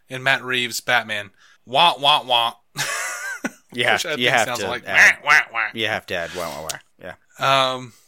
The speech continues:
Speaker 1: Nick Frost responded and said, "Cool, I'm in. Thanks, everyone." <laughs>
Speaker 2: <laughs> It's just like, it's just like the equivalent,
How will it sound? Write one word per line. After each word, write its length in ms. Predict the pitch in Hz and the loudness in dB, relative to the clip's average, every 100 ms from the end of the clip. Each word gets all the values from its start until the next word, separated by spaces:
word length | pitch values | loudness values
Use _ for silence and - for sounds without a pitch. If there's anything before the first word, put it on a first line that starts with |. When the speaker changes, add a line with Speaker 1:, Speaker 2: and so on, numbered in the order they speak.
| _ | _
Speaker 1:
Nick 240 | - 175 190 | -6 -4 -4
Frost 400 | 165 160 156 - | 0 2 2 -2
responded 500 | 135 - 139 131 123 | -2 0 0 0 -2
and 100 | 120 | -6
said, 220 | 127 - | -8 -4
"Cool, 360 | - 247 160 113 | -2 0 0 4
I'm 200 | 170 170 | 2 2
in. 260 | 185 113 _ - | -2 -2 _ 0
Thanks, 240 | 175 - | 0 2
everyone." 500 | 135 117 113 117 139 _ | -4 -4 -6 -6 -8 _
<laughs> 60 | |
Speaker 2:
<laughs> 1800 | _ - - - - - - - 370 - - _ - _ _ _ - - | _ -16 -14 -20 -20 -20 -20 -16 -16 -10 -10 _ -20 _ _ _ -18 -10
It's 200 | 151 302 | -6 -4
just 240 | - - - | -4 -4 0
like, 180 | 165 - - - - - _ | -2 -2 -10 -14 -20 -20 _
it's 220 | 247 - | -4 -2
just 280 | - - - | -2 -2 -6
like 140 | 185 175 | -10 -4
the 140 | 147 | -2
equivalent, 480 | 151 - 160 165 | -2 0 0 0